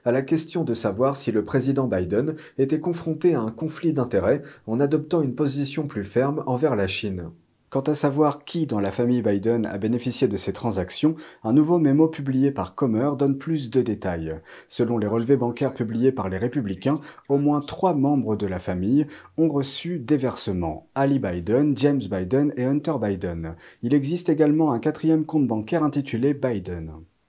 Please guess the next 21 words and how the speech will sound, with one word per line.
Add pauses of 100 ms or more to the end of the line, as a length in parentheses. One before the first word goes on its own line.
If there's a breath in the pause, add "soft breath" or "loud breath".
(300)
Un
associé
de
Hunter
Biden,
John
Robinson
Walker, (280 loud breath)
a
aidé
à
transférer
trois
millions
de
dollars
de
la
société
d'État
chinoise